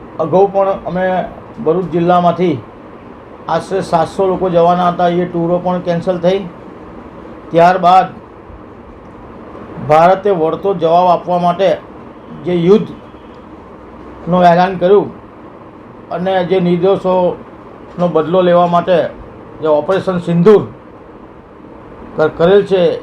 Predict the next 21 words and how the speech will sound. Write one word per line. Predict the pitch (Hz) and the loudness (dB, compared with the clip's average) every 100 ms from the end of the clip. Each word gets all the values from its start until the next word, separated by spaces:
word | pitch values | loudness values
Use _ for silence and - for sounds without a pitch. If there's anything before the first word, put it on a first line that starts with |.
| - | -6
એ | 175 | 0
આવકારદાયક | 165 160 190 196 196 202 196 | 2 4 2 4 4 2 0
છે | 214 214 | -2 -2
અને | - - - - - 170 | -6 -18 -20 -16 -2 0
અમે | 175 175 | 2 2
સૌ | 180 180 | 2 4
આવકારીએ | 170 165 196 208 202 | 4 4 4 2 2
છીએ. | 208 220 - - - - - - - - - - - | -2 -4 -8 -18 -20 -20 -20 -20 -20 -20 -20 -20 -2
ભરૂચ | 151 208 214 | 2 4 2
જિલ્લામાંથી | 170 202 208 220 214 208 208 220 233 226 - - - - - - - - | -2 0 2 2 2 0 -2 0 0 -4 -12 -18 -18 -18 -20 -20 -10 2
એક | 220 226 | 4 4
મહિના | 202 208 214 | 0 0 2
બાદ | 190 196 196 - - - - 139 123 | 4 4 2 -4 -18 -20 -18 -12 -2
જુલાઈમાં | 175 196 202 202 160 - - - - - - - - - - - - - | 2 4 4 2 0 -4 -16 -20 -20 -20 -20 -20 -20 -20 -20 -20 -20 -4
અમરનાથની | 147 180 202 202 185 185 202 | 0 2 2 2 0 -2 0
યાત્રા | 185 170 185 196 190 - - - - - - 151 | 2 0 2 4 4 2 -6 -20 -20 -20 -16 -10
જે | 180 | 0
દર | 170 190 | 2 4
વર્ષે | 190 143 190 | 0 0 0
જાય | 165 160 | 0 0
છે, | - 175 | 0 0